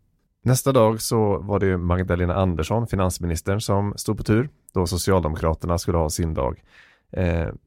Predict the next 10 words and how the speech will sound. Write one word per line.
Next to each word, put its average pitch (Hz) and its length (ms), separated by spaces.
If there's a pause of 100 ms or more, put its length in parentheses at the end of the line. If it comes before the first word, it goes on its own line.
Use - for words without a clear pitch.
(120)
deras 113 440
utspel 104 320
blev 92 180
ju 95 60
då 90 160
också 78 340
regeringsutspelet 87 1600
kan 131 120
man 127 80
säga. - 220